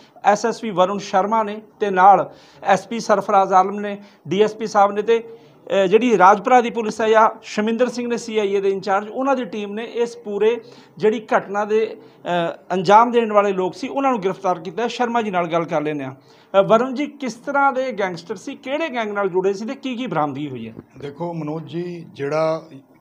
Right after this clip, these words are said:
Speaker 2: ਬਾਹਰ ਬੈਠਾ ਗੈਂਗਸਟਰ ਗੋਲਡੀ ਬਰਾੜ ਆ,
Speaker 1: ਜੀ।
Speaker 2: ਉਹਦਾ ਮੇਨ ਜਿਹੜਾ ਸਾਥੀ ਆ ਗੋਲਡੀ ਢਿੱਲੋਂ, ਗੋਲਡੀ ਰਾਜਪੁਰਾ,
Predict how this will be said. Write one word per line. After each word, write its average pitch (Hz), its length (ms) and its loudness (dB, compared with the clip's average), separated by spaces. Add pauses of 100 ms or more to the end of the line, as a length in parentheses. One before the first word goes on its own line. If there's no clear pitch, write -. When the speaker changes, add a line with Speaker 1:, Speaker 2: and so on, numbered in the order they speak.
Speaker 2:
ਬਾਹਰ 127 340 -2
ਬੈਠਾ 143 340 -6
ਗੈਂਗਸਟਰ 139 440 -8
ਗੋਲਡੀ 135 360 -4
ਬਰਾੜ 120 380 -2
ਆ, 92 140 -12 (400)
Speaker 1:
ਜੀ। 143 100 -6
Speaker 2:
ਉਹਦਾ 156 240 -2
ਮੇਨ 165 680 -4 (240)
ਜਿਹੜਾ 131 420 -4 (480)
ਸਾਥੀ 135 560 -6
ਆ 107 120 -6
ਗੋਲਡੀ 127 420 -2
ਢਿੱਲੋਂ, 120 380 -8 (280)
ਗੋਲਡੀ 117 380 -6
ਰਾਜਪੁਰਾ, 107 580 -8